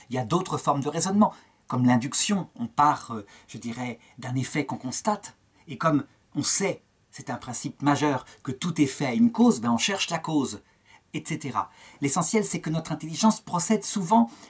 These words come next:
par raisonnement. Elle ne fait pas que ça, elle le fait parfois par intuition. Ça veut dire que, en voyant un être, il peut arriver que notre intelligence,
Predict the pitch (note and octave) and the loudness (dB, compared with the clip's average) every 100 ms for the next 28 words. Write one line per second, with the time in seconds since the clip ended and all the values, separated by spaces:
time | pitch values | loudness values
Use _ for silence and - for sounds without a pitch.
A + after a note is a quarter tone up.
0 | - F#3 E3+ C3+ G#3+ G#3 G3+ F3+ E3+ - | -6 0 0 2 2 2 2 2 0 -2
1 | _ _ _ _ _ D3 C#3+ C3+ B2+ - | _ _ _ _ _ -2 0 0 -6 -4
2 | A3+ - A3+ - _ _ _ _ - C#3 | 0 2 2 0 _ _ _ _ -8 -4
3 | C3 - A3+ - - G#3 G3+ E3 E3+ - | -2 2 2 2 2 0 2 0 0 -4
4 | F#3+ - - - - _ - - - A#2 | -2 0 0 -2 -4 _ -20 -8 -6 -6
5 | G#2+ E3+ - C#3+ C3 - _ C3 A2+ D3 | -6 -6 0 0 0 -10 _ -6 -2 0
6 | C#3 D3+ D3+ B2 C#3+ G#3 - C#3+ - G3+ | 4 4 4 -2 -2 -4 -4 -8 -4 0
7 | F#3+ D#3 D3+ G#3 G#3+ E3 D3 C#3+ D3+ C3 | 0 0 -2 -2 -4 -6 -6 -6 -6 -4
8 | F#3 G#3 - | -2 0 -2